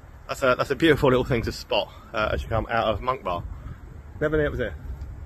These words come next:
Lovely. It's, it's really, really nice to see old school cinemas like that still existing in little towns. So yeah, banging little find that. Ritz Cinema. Look it up. And that does mean now, as it's getting, uh, as it's getting dark, as you can see, uh, I'm onto the Greenhouse, uh,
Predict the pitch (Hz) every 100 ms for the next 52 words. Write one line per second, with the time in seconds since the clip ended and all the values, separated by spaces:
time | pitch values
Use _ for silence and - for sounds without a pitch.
0 | - 143 120 92 120 120 175 151 165 185
1 | 170 165 147 139 104 92 - - 113 95
2 | 92 - - - - - 113 135 131 127
3 | - 120 - 131 113 101 92 92 92 95
4 | - - 98 107 - 92 87 - 107 98
5 | 98 104 95 95 - - - 101 92 -
6 | - - - - - 135 101 131 104 95
7 | 101 90 92 82 - 104 127 - 123 101
8 | 87 - - - - 120 98 - - -
9 | - - - - - 170 202 175 165 185
10 | 233 196 170 175 196 156 151 190 143 147
11 | 143 143 139 - 160 135 135 143 131 131
12 | 117 147 151 131 131 147 147 - 143 131
13 | 127 131 185 156 135 160 - - - 120
14 | 117